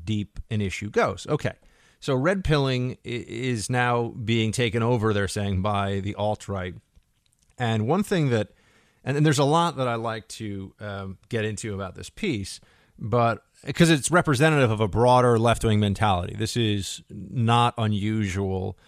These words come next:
You'll hear this kind of stuff from journalists across the spectrum, uh, and that is that they believe that the alt-right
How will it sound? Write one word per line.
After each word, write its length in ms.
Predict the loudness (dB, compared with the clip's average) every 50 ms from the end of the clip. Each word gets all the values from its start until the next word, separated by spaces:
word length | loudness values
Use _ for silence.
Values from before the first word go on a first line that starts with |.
| _ _ _ _
You'll 180 | 0 2 2
hear 280 | 4 4 4 4 4 4
this 160 | 2 0 -2
kind 260 | -2 -4 -2 0 0
of 120 | -2 -2 -6
stuff 320 | -4 -2 -2 -2 -2 -2
from 260 | -4 -4 -2 -2 -2
journalists 720 | -2 -2 -2 -2 0 0 0 -2 -2 -4 -10 -14 -16 -18 -18 _ _ _ _ _ _ _ _ -6
across 500 | -6 -4 -2 -2 0 0 0 -2 -4 -6
the 120 | -8 -8
spectrum, 720 | -8 -6 -4 -4 -4 -4 -4 -6 -4 -2 -2 -2 -2 -4 -8 _ _ _ _ _
uh, 320 | -6 -4 -4 -2 -2 -4 -4 -4
and 140 | -2 -2
that 160 | 0 0 0 -2
is 220 | -2 -4 -4 -4
that 180 | -4 -6 -6 -6
they 260 | -10 -2 0 2 2 2
believe 640 | 2 2 2 4 4 4 2 0 -2 -4 -10 -14 _ _ _ _ _ _ -14
that 460 | -10 -4 -2 0 0 0 -2 -6 -10 _ -12
the 420 | -6 -4 -4 -2 -2 -4 -6 -8 -12 _ _ 0
alt-right 840 | 0 2 2 0 -2 -6 -4 -2 -2 -2 -4 -6 -8 -10 -14 -20